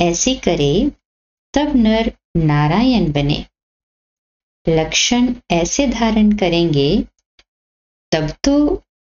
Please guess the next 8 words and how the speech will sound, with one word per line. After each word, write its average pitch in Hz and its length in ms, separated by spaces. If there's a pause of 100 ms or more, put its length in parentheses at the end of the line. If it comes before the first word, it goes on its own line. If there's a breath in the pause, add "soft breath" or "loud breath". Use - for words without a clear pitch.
लक्ष्मी 220 540
नारायण 208 560
बनेंगे 202 400
ना। - 180 (1200)
तो 180 80 (100)
करनी 175 560 (640)
और 247 200
कथनी, - 460